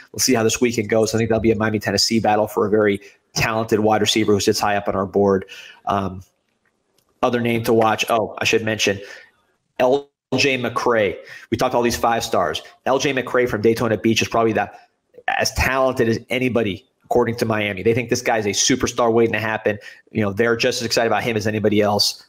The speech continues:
that's coming this weekend. L J McCray out of Daytona Beach.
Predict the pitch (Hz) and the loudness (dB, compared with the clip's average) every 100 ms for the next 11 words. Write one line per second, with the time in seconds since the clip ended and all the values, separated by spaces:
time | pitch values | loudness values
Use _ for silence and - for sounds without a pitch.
0 | - 98 - - 107 101 - 107 - 90 | -8 -6 -2 -4 -2 -4 0 0 0 -2
1 | 95 - - - - - - 117 120 123 | -4 -12 -12 -14 -16 -16 -4 0 2 2
2 | 123 117 113 107 117 107 104 107 104 104 | 2 0 -2 -4 0 2 2 0 0 0
3 | 101 113 104 104 104 - | 0 -2 -2 0 0 0